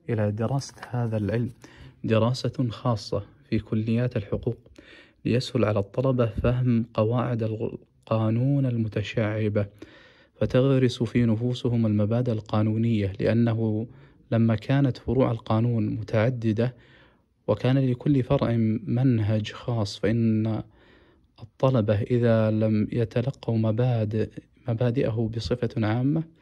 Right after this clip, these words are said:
لا تتولد في نفوسهم فكرة، كونه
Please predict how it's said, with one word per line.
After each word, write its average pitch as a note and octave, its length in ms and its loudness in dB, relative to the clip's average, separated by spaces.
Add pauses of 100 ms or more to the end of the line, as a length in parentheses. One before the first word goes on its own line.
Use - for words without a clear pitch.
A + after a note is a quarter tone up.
(420)
لا A#2 100 -2
تتولد A#2 720 0
في - 140 -4
نفوسهم A#2+ 840 -2 (600)
فكرة، G2+ 440 -2 (500)
كونه A2 520 0